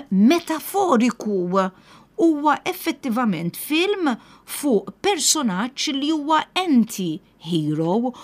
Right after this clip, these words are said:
u jgħid illi è una favola. Aħna li għandna hawnhekk ħrafa, għandna fjaba. Jiġifieri, iva, Albanese jinterpreta il-parti ta' Antonio,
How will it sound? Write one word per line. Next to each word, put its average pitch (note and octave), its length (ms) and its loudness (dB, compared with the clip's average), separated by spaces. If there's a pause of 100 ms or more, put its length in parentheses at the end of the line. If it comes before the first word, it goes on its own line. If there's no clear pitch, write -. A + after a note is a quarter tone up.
(260)
u G#4+ 180 4
jgħid G3 540 -2
illi E4 560 0 (520)
è G#4 100 0 (120)
una F#4+ 140 -2
favola. F3+ 840 -2 (200)
Aħna D4 260 -2
li D#4 160 -2
għandna B3 260 -2
hawnhekk D4+ 340 -6
ħrafa, B3+ 560 -6 (540)
għandna B3 240 2
fjaba. E3 760 -4 (420)
Jiġifieri, F3+ 600 -2 (160)
iva, D#3 440 -4 (460)
Albanese G3+ 880 0
jinterpreta F#3 760 -2
il-parti - 880 -4
ta' E3+ 280 -6
Antonio, D#3+ 960 -6